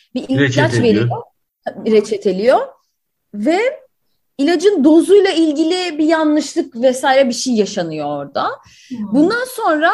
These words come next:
Speaker 1: bu atlet bu maddeye, önce bu ilaca, sonrasında da başka,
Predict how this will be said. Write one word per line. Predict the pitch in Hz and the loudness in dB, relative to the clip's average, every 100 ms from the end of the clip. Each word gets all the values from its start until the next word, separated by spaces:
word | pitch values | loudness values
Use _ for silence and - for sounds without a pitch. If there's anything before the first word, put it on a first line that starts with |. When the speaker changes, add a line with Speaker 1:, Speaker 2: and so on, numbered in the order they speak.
| 508 440 - - | -2 -8 -16 -12
Speaker 1:
bu | 247 339 415 - - | -2 4 4 4 -4
atlet | 285 311 - 320 392 - | -2 -2 -2 -2 -4 -6
bu | 254 320 339 - | -4 0 0 -4
maddeye, | 233 233 254 226 269 269 269 294 | -2 0 0 0 0 2 0 0
önce | 262 277 294 | 0 0 0
bu | 254 - - | -2 -8 -8
ilaca, | 254 240 214 233 320 | -2 0 2 2 2
sonrasında | - 302 339 311 302 269 359 | -4 -4 -2 -4 -6 -10 -8
da | 320 | -8
başka, | 220 196 226 226 - 339 320 349 | -8 -2 -2 -4 -10 -4 -4 -4